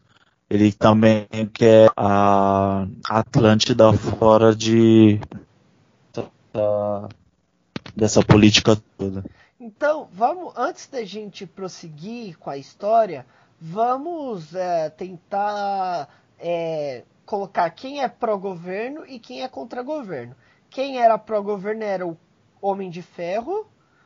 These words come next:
Speaker 2: o Senhor Fantástico.
Speaker 1: A gente vai ficar até amanhã, mano, é
Speaker 2: Não,
Speaker 1: muito
Speaker 2: pra gente
Speaker 1: herói.
Speaker 2: precisa saber só dos principais, pra gente colocar de um lado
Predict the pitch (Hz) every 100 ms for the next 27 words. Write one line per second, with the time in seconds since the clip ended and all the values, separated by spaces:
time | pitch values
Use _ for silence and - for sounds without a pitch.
0 | _ _ _ - _ _ _ 202 196 202
1 | 196 165 160 175 - - 202 196 - 185
2 | 170 185 254 - 359 - 440 427 _ _
3 | _ _ _ _ _ _ _ _ _ _
4 | _ _ 107 107 113 110 - 131 117 -
5 | 113 117 151 131 113 143 160 117 98 101
6 | 294 - - - 120 139 311 349 - 302
7 | 294 302 - 302 359 - 392 415 - 285
8 | 247 170 _ 208 208 - 208 208 233 214
9 | 175 208 196 190 220 277 330 392